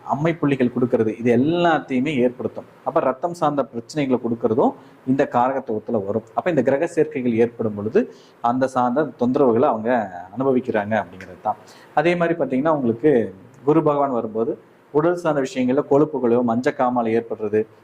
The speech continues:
இந்த மாதிரி விஷயங்களை கொடுக்கும். தைராய்டு சம்பந்தமான பிரச்சனைகள் வர்றதும் பாத்தீங்கன்னா, குரு பகவானுடைய காரகத்துவம், அவங்களுடைய தசாபுத்திகள் நடக்கும் பொழுது அது கட்டாயம் நடக்கக்கூடிய அமைப்புல இருக்கு அப்படின்னு சொல்லலாம். அடுத்து ராகு அப்படிங்கும்போது நுரையீரல் சம்பந்தமான பிரச்சனைகள் வரும், அதே மாதிரி சிறுகுடல் சம்பந்தமான பிரச்சனைகள் வரும்.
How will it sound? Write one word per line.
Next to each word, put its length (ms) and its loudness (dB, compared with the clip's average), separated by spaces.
இந்த 140 0
மாதிரி 260 2
விஷயங்களை 460 -4
கொடுக்கும். 340 -8
தைராய்டு 360 2
சம்பந்தமான 460 -4
பிரச்சனைகள் 440 -4
வர்றதும் 420 0
பாத்தீங்கன்னா, 260 -4
குரு 160 2
பகவானுடைய 540 -2
காரகத்துவம், 520 -2
அவங்களுடைய 380 0
தசாபுத்திகள் 720 -2
நடக்கும் 260 -12
பொழுது 240 0
அது 220 0
கட்டாயம் 460 -2
நடக்கக்கூடிய 500 -2
அமைப்புல 280 -2
இருக்கு 540 2
அப்படின்னு 260 2
சொல்லலாம். 360 -4
அடுத்து 240 2
ராகு 360 2
அப்படிங்கும்போது 440 2
நுரையீரல் 440 2
சம்பந்தமான 340 0
பிரச்சனைகள் 440 -4
வரும், 240 2
அதே 260 4
மாதிரி 220 -2
சிறுகுடல் 440 4
சம்பந்தமான 360 0
பிரச்சனைகள் 420 -2
வரும். 280 4